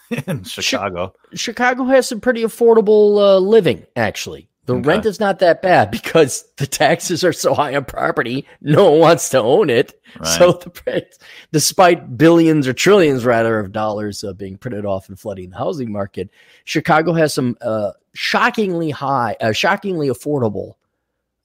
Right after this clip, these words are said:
Speaker 2: uh, rent and, and housing. But you, you're buying a liability. You're not buying an asset.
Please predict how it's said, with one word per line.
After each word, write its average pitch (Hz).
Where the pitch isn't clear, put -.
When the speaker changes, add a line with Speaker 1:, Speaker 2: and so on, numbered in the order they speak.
Speaker 2:
uh, 98
rent 113
and, 98
and 95
housing. 113
But 98
you, 113
you're 123
buying 127
a 107
liability. 95
You're 85
not 90
buying 85
an 92
asset. 92